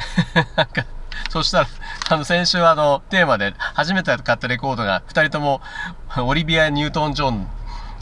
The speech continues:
<laughs> えー、そよ風の誘惑だったという、ちょっと私の中ですごくヒットしたんですけれども、また今回ちょっと被ってて、大洗のゲーマーヒロンさん、「自転車と聞いて恐怖の体験を思い出しました。自転車は小学校一年生で乗れるようになりました。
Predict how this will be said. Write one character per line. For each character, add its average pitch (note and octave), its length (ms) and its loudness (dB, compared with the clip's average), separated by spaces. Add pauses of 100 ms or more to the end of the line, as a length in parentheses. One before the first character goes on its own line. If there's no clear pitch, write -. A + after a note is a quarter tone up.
(140)
<laughs> - 580 -6
え G#2+ 760 2
ー、 - 40 -6
そ D3 100 2
よ D3 100 2
風 B2+ 200 2
の G#2+ 100 0
誘 A2+ 160 0
惑 A#2 180 0
だ B2 100 4
っ A#2 40 -4
た A2 140 -2
と G2+ 80 -4
い F#2 80 -2
う、 F#2 40 -4
ち - 100 -4
ょ - 20 -4
っ - 40 -10
と G#2+ 100 -2
私 A#2+ 240 0
の B2+ 60 0
中 B2+ 200 0
で F#2+ 140 0
す - 160 -4
ご D3 140 0
く D#3 60 -2
ヒ C3 100 0
ッ - 40 -4
ト A#2+ 120 -2
し - 80 -2
た G#2+ 100 2
ん G2+ 60 -2
で F#2 60 -4
す - 100 -8
け G#2 80 -2
れ F#2 60 -2
ど G2+ 80 -4
も、 G2+ 240 0 (260)
ま E3+ 200 4
た D#4+ 140 4
今 F4 240 2
回 B2+ 240 4
ち C#3+ 100 0
ょ C3+ 40 -2
っ - 20 -2
と G#2+ 260 0 (140)
被 D3+ 220 4
っ F3 60 0
て B2 160 -2
て、 F#2+ 340 0 (340)
大 G#3 220 6
洗 A3 140 6
の C3+ 100 0
ゲ C3+ 140 2
ー - 20 2
マ C#3 80 4
ー - 40 6
ヒ C#3 40 2
ロ A#2 80 0
ン G2 40 -2
さ - 140 -2
ん、 - 60 -4 (220)
「自 B2+ 120 -2
転 A#3+ 180 2
車 A#3 120 2
と A3+ 60 0
聞 G#3 180 0
い F3+ 40 -2
て F3 240 2
恐 D4+ 200 4
怖 B3+ 100 4
の D3 120 2
体 C#3 200 2
験 C#3 120 0
を - 20 2
思 C3 100 2
い - 20 0
出 B2+ 80 2
し B2 100 -2
ま A#2+ 80 0
し - 60 -2
た。 - 160 -2 (260)
自 A2+ 100 -2
転 F3 180 2
車 E3+ 140 2
は D#3 80 0 (120)
小 F#3 200 4
学 G#3 160 4
校 D3 140 0
一 C3+ 140 -2
年 F#3+ 140 0
生 D#3 140 0
で A#2+ 140 2
乗 B2 140 2
れ E3 100 2
る F3 60 0
よ F3+ 100 0
う - 20 0
に C#3 60 0
な C#3 60 2
り D3+ 80 -2
ま E3 120 0
し - 60 -2
た。 - 160 2